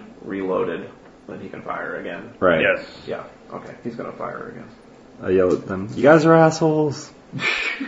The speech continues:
Speaker 1: All right, that's three shots coming on you. Twenty. All right,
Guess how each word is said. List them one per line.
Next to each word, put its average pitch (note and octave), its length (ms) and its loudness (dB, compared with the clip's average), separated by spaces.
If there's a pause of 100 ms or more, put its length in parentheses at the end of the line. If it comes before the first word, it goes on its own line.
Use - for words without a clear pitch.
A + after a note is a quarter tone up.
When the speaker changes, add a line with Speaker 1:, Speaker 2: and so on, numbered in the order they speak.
(800)
Speaker 1:
All - 80 -6
right, A2+ 160 -2
that's A2+ 240 2
three A2+ 180 0
shots G#2 300 2
coming G2+ 240 0
on G2 200 0
you. F#2+ 120 -6 (920)
Twenty. G2+ 200 -6 (2750)
All - 160 -8
right, G2+ 140 -12